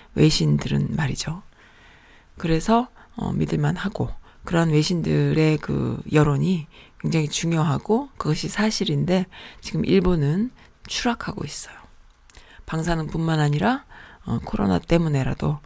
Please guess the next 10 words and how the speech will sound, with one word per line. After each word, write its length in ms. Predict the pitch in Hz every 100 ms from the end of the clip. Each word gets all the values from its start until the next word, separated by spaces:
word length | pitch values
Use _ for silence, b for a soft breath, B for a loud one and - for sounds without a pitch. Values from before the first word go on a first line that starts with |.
| B B B
어느 240 | - 185
나라가 640 | 220 196 131 131 - 139 143
일본에 540 | - 160 147 143 107 135
선수단을 500 | 208 214 170 151 131
보낼 300 | - 147 147
수 140 | -
있겠습니까? 760 | - 151 - - - - - - - b b b b b b b
어, 160 | - - - - _ -
어, 60 | -
일본이 880 | - 190 180 180 180 202 202 202